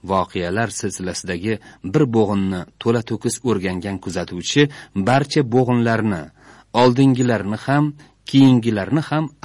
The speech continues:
aniq belgilab berishga qodir bo'lish kerak. Biz hali ong bilangina idrok etish mumkin bo'lgan ko'p narsalarni tushunib yetganimiz yo'q. Mulohaza yuritish vositasida yechish uchun o'z tuyg'ulariga suyanib yo'l qidirganlarning barchasini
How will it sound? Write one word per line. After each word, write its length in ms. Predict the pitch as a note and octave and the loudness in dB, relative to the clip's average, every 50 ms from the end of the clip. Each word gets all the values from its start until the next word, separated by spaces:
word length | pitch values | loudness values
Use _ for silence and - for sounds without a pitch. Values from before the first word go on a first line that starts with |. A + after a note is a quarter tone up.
| A2+ A#2+ | 2 4
aniq 220 | B2+ D#3 E3+ - - | 4 4 4 2 -2
belgilab 460 | A#2 G#2+ G#2+ G#2 G2 F#2 F#2+ A#2 B2 A2+ | -2 0 0 0 0 -2 -4 -6 -4 -4
berishga 340 | G#2 F#2 F2 - - - - - - | -4 -6 -6 -6 -8 -10 -10 -6 -4
qodir 220 | C3+ C3+ C3+ C3+ G#2+ F2 | -4 -2 -2 -4 -6 -6
bo'lish 200 | E2 E2+ - - - | -8 -10 -10 -12 -12
kerak. 220 | - - - - _ _ _ _ _ - | -14 -16 -18 -20 _ _ _ _ _ -4
Biz 120 | E3 G3+ - - | -4 -2 -2 0
hali 160 | - - F3 E3 - C3+ C3+ | 0 2 2 2 2 4 4
ong 120 | D#3+ E3+ D3+ | 4 4 4
bilangina 400 | C3+ C3+ D3 D3 C3 C3 C3 C#3 C#3 | 2 2 2 2 2 2 2 2 2
idrok 320 | A#2+ G#2 A#2 C3+ C#3 B2+ - | 0 0 0 -2 -2 -2 -4
etish 200 | A#2+ - - - - | -6 -6 -6 -6 -4
mumkin 220 | A#2 A2 - - C#3+ A#2+ | -4 -4 -2 0 0 0
bo'lgan 300 | A2 G2+ G2 A#2 B2+ C3 A#2 - - - - _ - - | 0 0 0 0 0 0 0 -4 -8 -20 -20 _ 0 2
ko'p 160 | C#3+ D#3+ D#3 - | 2 2 2 2
narsalarni 460 | A#2 G#2 - A2 G2+ F#2+ F2+ F#2+ A2+ A2 | -4 -4 -2 -4 -4 -4 -4 -4 -6 -6
tushunib 300 | - - - F#2+ G2 G2 G2 G2+ | -6 -8 -6 -6 -6 -4 -6 -8
yetganimiz 440 | F2 - - G2+ G2+ G#2+ A#2+ A#2+ A#2 E3 | -8 -6 -4 -4 -2 0 -2 0 0 0
yo'q. 140 | C#3 E2+ - _ _ _ _ _ _ _ - | -2 -2 -4 _ _ _ _ _ _ _ -2
Mulohaza 440 | - A2 A#2+ A#2 A2+ - D3 D#3 F3+ G3 F3 | 0 2 4 2 2 2 0 0 0 0 0
yuritish 320 | D3 C3+ C3 - B2+ - - | 0 0 0 -2 -4 -2 -2
vositasida 480 | D#3 C#3+ C3 - - C#3+ B2 - - F3 | -2 -2 0 -2 -2 -4 -2 -2 -2 -2
yechish 340 | D3+ B2+ C#3 - - - - | -2 -2 -2 -4 -6 -10 -10
uchun 200 | - - F3+ F3+ E3 - - - - - - - | -6 -2 0 0 0 -2 -6 -14 -20 -20 -6 2
o'z 180 | C3+ C#3+ F3 E3+ | 4 4 4 4
tuyg'ulariga 560 | - - D#3 C#3+ C3+ C#3+ C#3+ C#3+ C3+ C#3 D#3+ D3+ | 4 2 2 4 4 4 4 4 2 2 0 -2
suyanib 360 | - - C#3+ C#3 C#3+ D3+ C#3+ | 0 0 2 2 2 2 0
yo'l 260 | A#2+ B2 D#3+ E3+ D#3 - | 2 2 2 2 2 0
qidirganlarning 680 | C3+ B2+ B2+ B2 B2 B2 A#2+ A#2+ A#2+ A#2 A#2 C3+ C#3 B2 G#2 F#2 A#2 | -2 -2 0 0 0 0 0 0 0 0 2 2 2 2 2 0 0
barchasini 540 | C#3 D#3 D#3 - - E3+ - - F#3 G3+ | 0 0 0 0 -2 -2 -2 0 0 0